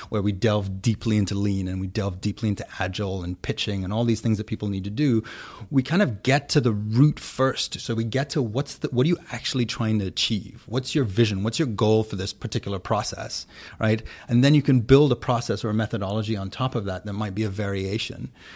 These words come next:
So I guess the, the shortest way to put it is do what works, right? But you build that on top of philosophy. So I think the problem is that most people who read the books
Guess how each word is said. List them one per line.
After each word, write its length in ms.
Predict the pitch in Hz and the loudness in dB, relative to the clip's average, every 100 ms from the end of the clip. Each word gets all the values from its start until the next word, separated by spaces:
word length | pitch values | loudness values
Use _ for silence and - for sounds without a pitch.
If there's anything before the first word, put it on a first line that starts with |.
| - | -10
So 480 | - 120 113 110 104 - - - - | 2 6 6 4 -2 -14 -20 -18 -2
I 60 | 113 | 2
guess 200 | 131 - | 4 4
the, 100 | 120 | 0
the 120 | 117 | 2
shortest 380 | - 135 143 131 | 4 6 6 4
way 140 | 120 | 4
to 80 | 107 | 2
put 280 | - - 117 | 2 4 4
it 120 | 101 | 2
is 240 | 95 - | -2 -4
do 260 | 127 113 135 | -2 8 8
what 200 | 113 104 | 8 2
works, 520 | 98 98 - - - - - - - - _ - | 0 -2 -4 -8 -8 -14 -20 -20 -20 -20 _ -4
right? 220 | 98 92 - - - | -2 -4 -10 -14 0
But 180 | 110 113 | 0 4
you 140 | 120 | 2
build 320 | 110 123 127 | 4 4 4
that 160 | 113 113 | 2 -2
on 100 | 104 | -2
top 220 | 120 104 | -2 -4
of 100 | 101 | -6
philosophy. 640 | - 101 92 - - - - | -6 -4 -4 -8 -16 -20 -18
So 300 | - 135 117 117 | -2 4 4 4
I 60 | |
think 160 | 127 139 | 2 2
the 60 | |
problem 340 | 127 - 127 139 | 2 0 2 2
is 120 | 120 | 2
that 100 | 107 | 0
most 240 | 113 113 | 0 0
people 200 | - 117 | -2 -2
who 80 | 117 | -2
read 240 | 107 110 107 | 0 -2 -2
the 60 | |
books 480 | 95 117 175 - - | 0 2 2 -2 -8